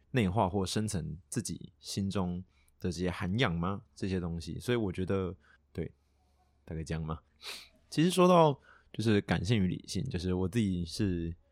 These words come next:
有准备一个问题嘛，因为就是其实在修这门课的时候，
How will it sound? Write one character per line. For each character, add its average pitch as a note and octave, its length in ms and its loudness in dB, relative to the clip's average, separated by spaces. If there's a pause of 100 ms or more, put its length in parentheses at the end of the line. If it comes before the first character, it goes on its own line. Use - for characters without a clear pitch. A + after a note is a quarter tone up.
(440)
有 G#2 80 0
准 F2 140 2
备 F2 80 2
一 F#2 40 0
个 G2 80 4
问 G#2+ 160 4
题 D#2+ 100 -4
嘛， - 240 -4
因 G#2 160 0
为 G#2+ 240 4 (720)
就 A2+ 100 -2
是 G2+ 200 0
其 G#2 160 -4
实 G#2 220 2
在 F#2+ 440 4
修 A2 160 0
这 G#2+ 100 2
门 G2 120 2
课 G#2 120 4
的 F#2 80 2
时 E2+ 140 -4
候， E2+ 280 2